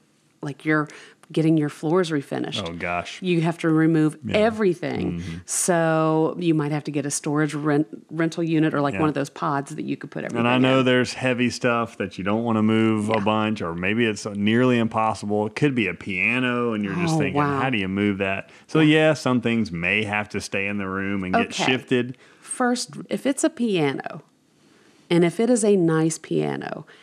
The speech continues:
Speaker 2: Yeah.
Speaker 1: from musician to common person,
Speaker 2: Yeah, it's probably
Speaker 1: please hire a piano mover.
Speaker 2: Yeah, it's probably worth getting.
Speaker 1: Yeah.
Speaker 2: I mean, 'cause anything can happen.
Speaker 1: That's right.
Speaker 2: So don't think, "Hey, it's fine. We'll just leave it in the room."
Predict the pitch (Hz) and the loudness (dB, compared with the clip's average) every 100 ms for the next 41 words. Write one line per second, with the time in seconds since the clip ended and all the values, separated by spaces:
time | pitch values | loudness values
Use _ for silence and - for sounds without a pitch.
0 | - - - - - 226 247 254 269 247 | -20 -20 -20 -8 0 4 6 6 4 2
1 | 220 - 196 202 190 - - 202 190 190 | 2 2 4 2 0 -6 -2 2 4 4
2 | - - 190 175 175 170 160 147 - 143 | -2 -4 0 2 0 0 -2 -2 -2 -2
3 | 143 156 87 104 98 - 120 - 285 311 | -2 -6 -14 -16 -20 -10 -8 0 4 4
4 | 247 180 - 185 175 160 - 160 139 131 | 4 2 0 2 2 0 0 0 0 0
5 | 127 - 107 98 101 - 131 110 95 95 | -2 -2 -4 -4 -4 0 0 0 -2 -2
6 | 90 87 85 - - - 110 135 190 170 | -2 -2 -4 -10 -18 -14 -10 -4 2 2
7 | 131 - 104 95 92 - 104 95 _ - | 2 -4 -4 -4 -4 0 -2 -2 _ -4
8 | 123 113 104 90 87 87 92 82 82 82 | 2 4 2 0 -6 -8 -10 -10 -10 -12
9 | - - 156 - - - _ _ - - | -10 -6 -4 -4 -6 -10 _ _ -2 2
10 | 131 151 123 127 113 - 127 127 - 117 | 4 2 0 0 0 0 0 0 -2 0
11 | 110 110 104 95 104 101 98 95 92 95 | 2 0 0 0 0 -2 -2 -4 -2 -2
12 | 92 92 90 | -2 -4 -6